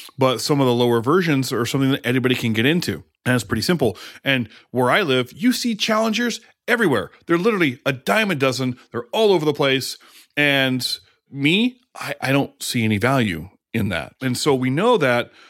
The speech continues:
creating more value doesn't necessarily produce a closed sale. It doesn't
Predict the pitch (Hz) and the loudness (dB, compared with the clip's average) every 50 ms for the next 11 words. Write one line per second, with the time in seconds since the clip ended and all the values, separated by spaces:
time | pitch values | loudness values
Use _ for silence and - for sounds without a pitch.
0 | - _ _ _ _ - - - 147 143 147 185 226 247 226 185 156 135 123 110 | -20 _ _ _ _ -8 -4 0 0 2 2 2 2 2 2 2 2 0 2 0
1 | 120 113 123 139 143 139 139 160 202 196 180 147 - 165 143 131 123 117 107 - | 0 0 0 0 0 0 0 -2 -2 -2 -4 -2 -2 0 0 0 0 0 -2 -8
2 | - _ _ _ _ _ - - - 143 135 131 123 107 107 - - - 233 120 | -14 _ _ _ _ _ -18 -6 -2 0 0 0 0 -2 -8 -12 -6 -4 -2 0
3 | 123 147 185 175 - - - - _ _ _ 120 110 107 - - - 117 110 120 | 0 0 0 -2 -4 -6 -8 -10 _ _ _ -4 -2 -2 -4 -6 -4 0 0 2
4 | 135 131 127 - - - - 95 85 67 64 - - - 131 101 - 135 131 131 | 2 0 -2 -6 -8 -6 -4 -4 -4 -6 -8 -12 -10 -8 -8 -4 -2 -2 0 0
5 | 170 165 151 110 | 0 -2 -4 -6